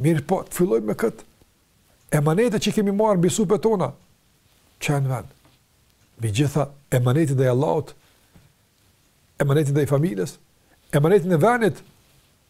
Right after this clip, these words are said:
e shoqërisë, e kështu me radhë. Kudo që t'jesh, edhe jashtë vendit kur je, bëhu besnik. Mos mashtro,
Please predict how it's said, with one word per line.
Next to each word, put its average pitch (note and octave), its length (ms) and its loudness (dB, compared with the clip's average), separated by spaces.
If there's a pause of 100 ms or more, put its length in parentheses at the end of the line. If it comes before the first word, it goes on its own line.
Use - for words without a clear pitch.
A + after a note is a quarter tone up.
(320)
e D#3 80 0
shoqërisë, F#3 520 0
e D3 60 -4
kështu D#3 140 -6
me D#3 120 -6
radhë. D3+ 280 -8 (720)
Kudo C#4+ 180 2
që G#3+ 160 0
t'jesh, A3+ 280 0 (260)
edhe D3 240 2
jashtë F3+ 260 2
vendit F#3+ 240 -2
kur F3 140 -2
je, B2+ 160 -2 (480)
bëhu C3+ 240 4
besnik. G#2+ 400 -8 (1300)
Mos C3+ 220 0
mashtro, A2+ 360 -4